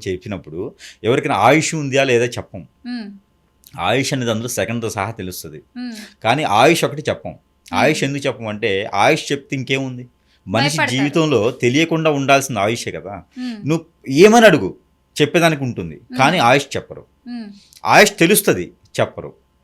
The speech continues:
Speaker 2: మ్మ్.
Speaker 1: ఎందుకు చెప్పరు అంటే
Speaker 2: మ్మ్.
Speaker 1: మనిషి జీవితంలో ఆయుష్ తెలిసింది అనుకోండి, ఇంకేముంటుంది,
Speaker 2: మ్మ్.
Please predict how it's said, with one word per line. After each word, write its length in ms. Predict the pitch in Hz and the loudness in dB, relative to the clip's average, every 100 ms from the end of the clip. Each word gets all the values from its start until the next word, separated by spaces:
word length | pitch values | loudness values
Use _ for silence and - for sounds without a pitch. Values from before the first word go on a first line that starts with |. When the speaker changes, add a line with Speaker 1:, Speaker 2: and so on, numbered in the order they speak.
| - | -12
Speaker 2:
మ్మ్. 240 | 254 220 208 | -10 -8 -4
Speaker 1:
ఎందుకు 320 | 135 214 208 | 0 0 2
చెప్పరు 200 | 180 156 | 0 2
అంటే 400 | 117 92 131 - - - | 0 0 -4 -6 -18 -14
Speaker 2:
మ్మ్. 180 | - 104 | -4 2
Speaker 1:
మనిషి 300 | 127 190 - | 2 2 2
జీవితంలో 400 | 175 190 185 175 | 4 4 6 8
ఆయుష్ 320 | 127 156 175 | 10 8 6
తెలిసింది 440 | - 135 120 143 | 2 -2 -2 -2
అనుకోండి, 500 | 143 95 85 78 76 82 - | -2 -4 -8 -10 -16 -16 -10
ఇంకేముంటుంది, 680 | 135 147 175 165 147 147 147 _ _ | -8 -4 -6 -6 -8 -12 -16 _ _
Speaker 2:
మ్మ్. 200 | 240 240 | -14 -14